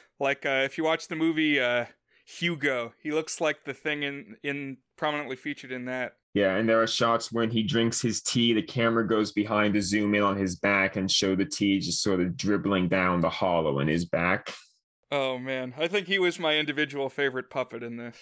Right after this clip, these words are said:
Speaker 2: And then the March Hare is constantly, like,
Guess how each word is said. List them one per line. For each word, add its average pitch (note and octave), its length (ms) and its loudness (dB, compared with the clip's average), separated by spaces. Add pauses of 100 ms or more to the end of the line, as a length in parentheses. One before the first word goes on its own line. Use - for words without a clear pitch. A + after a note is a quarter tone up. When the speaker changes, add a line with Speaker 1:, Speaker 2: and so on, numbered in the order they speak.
(280)
Speaker 2:
And C3 160 4
then B2 120 4
the A#2+ 60 6
March A#2 360 2
Hare A2+ 280 4
is G#2 120 0
constantly, G#2 680 0
like, G2 220 2